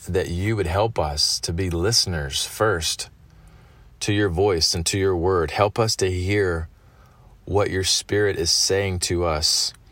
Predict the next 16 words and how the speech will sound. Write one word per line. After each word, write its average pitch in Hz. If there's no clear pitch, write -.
as 87
we 92
look 95
into 113
the 90
scriptures, -
as 90
we 87
listen 113
to 107
your 90
voice, 85
as 87
your 98
Spirit 101
speaks. -